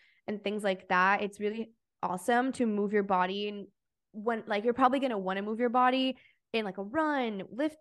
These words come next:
like, lifting weights, going to a cycling class, like, that kind of thing in the first half. But then I definitely noticed that as I enter my luteal phase or the inner autumn, I start seeking more, like, Pilates, less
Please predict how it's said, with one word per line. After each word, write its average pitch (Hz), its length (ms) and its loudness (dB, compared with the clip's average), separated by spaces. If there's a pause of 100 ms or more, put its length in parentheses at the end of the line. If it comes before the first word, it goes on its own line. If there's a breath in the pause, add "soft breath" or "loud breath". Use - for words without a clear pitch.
(220)
like, 226 200 2
lifting 285 320 0
weights, 285 400 0
going 254 220 -4
to 277 100 -4
a 277 40 -6
cycling 302 380 0
class, 208 480 4
like, 202 160 -8
that 208 160 2
kind 240 140 -4
of 247 80 -4
thing 262 160 -4
in 226 60 -6
the 196 80 -2
first 190 280 -2
half. 202 380 -2 (480 soft breath)
But 226 120 -2
then 214 240 2 (120)
I 220 180 6
definitely 233 340 0
noticed 202 480 -2
that 208 120 -2
as 196 160 0
I 202 80 0
enter 185 320 -6
my 190 160 -2
luteal 185 400 -4
phase 226 320 -2
or 202 100 -2
the 180 260 -2
inner 185 260 -4
autumn, 220 480 0 (340 loud breath)
I 214 180 4
start 208 280 -2
seeking 214 500 -6
more, 196 240 0
like, 185 300 -4 (100)
Pilates, 254 800 2 (240 soft breath)
less 233 480 0